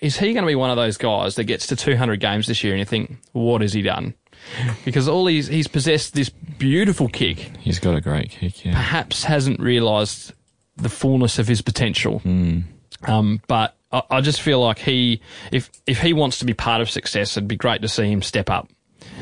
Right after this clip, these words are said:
Speaker 1: uh, a bit in, in twenty nineteen. And then I also look at it, the forward line. So last year, um,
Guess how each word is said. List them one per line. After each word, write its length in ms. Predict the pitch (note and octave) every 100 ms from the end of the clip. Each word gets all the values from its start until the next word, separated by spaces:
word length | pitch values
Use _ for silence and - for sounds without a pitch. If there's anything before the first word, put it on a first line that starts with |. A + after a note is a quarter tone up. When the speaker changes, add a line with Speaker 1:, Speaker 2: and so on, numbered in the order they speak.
| - G#2
Speaker 1:
uh, 200 | F#2 F2+
a 60 | G2+
bit 180 | G#2+
in, 220 | G2 F#2+ -
in 200 | G2+ G2
twenty 260 | - G2+
nineteen. 500 | F#2+ F#2+ F#2+ A#2+ D#3+
And 140 | - D3
then 100 | F#3+
I 40 |
also 260 | G3 F#3+ F#3+
look 160 | E3+
at 40 | D3+
it, 60 |
the 80 | G#2
forward 340 | - B2 A#2+ A2+
line. 200 | G#2+ G#2+
So 160 | C#3
last 440 | C#3 E3+ G#3+ - F3
year, 280 | D#3+ C#3 - - - - - - -
um, 720 | A#2+ A#2 A#2 A2+ A2+ G#2+